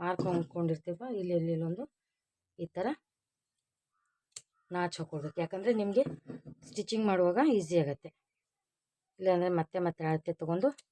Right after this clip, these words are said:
ಹೊಲಿಬೇಕಾಗುತ್ತೆ. So ಅದಕ್ಕೆ ಹೇಳ್ತಾ ಇದ್ದೀನಿ, ಈ ತರ ನಾಚ್ ಹಾಕೊಂಡ್ಬಿಡ್ತು ಬನ್ನಿ. ಹಾಗೆ ಇಲ್ಲಿ ಚೆಸ್ಟ್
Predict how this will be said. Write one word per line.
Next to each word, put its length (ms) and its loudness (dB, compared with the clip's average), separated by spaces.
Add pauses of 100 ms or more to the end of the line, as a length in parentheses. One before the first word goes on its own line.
(500)
ಹೊಲಿಬೇಕಾಗುತ್ತೆ. 680 2 (120)
So 80 0 (100)
ಅದಕ್ಕೆ 320 0
ಹೇಳ್ತಾ 220 -2
ಇದ್ದೀನಿ, 220 2 (120)
ಈ 120 0
ತರ 100 -2 (140)
ನಾಚ್ 260 0
ಹಾಕೊಂಡ್ಬಿಡ್ತು 540 -2
ಬನ್ನಿ. 180 2 (500)
ಹಾಗೆ 240 4
ಇಲ್ಲಿ 120 4 (140)
ಚೆಸ್ಟ್ 240 -2